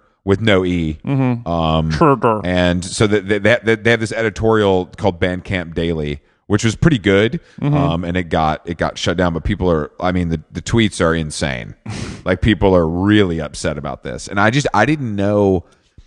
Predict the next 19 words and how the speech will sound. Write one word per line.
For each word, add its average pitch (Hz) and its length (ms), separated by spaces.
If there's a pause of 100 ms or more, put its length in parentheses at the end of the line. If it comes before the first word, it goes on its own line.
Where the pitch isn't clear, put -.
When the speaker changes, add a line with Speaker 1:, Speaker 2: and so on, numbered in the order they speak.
(120)
Speaker 1:
I - 40
mean, 117 280
I 107 100
know 113 220
that 113 120
if 101 160
you're, 98 200
like, 87 480 (640)
a - 40
certain 98 300
kind 95 180
of 78 80
person, 92 380
Bandcamp 82 560
was, 85 140
like, 80 120
very 80 320
cool, 95 400
but 95 160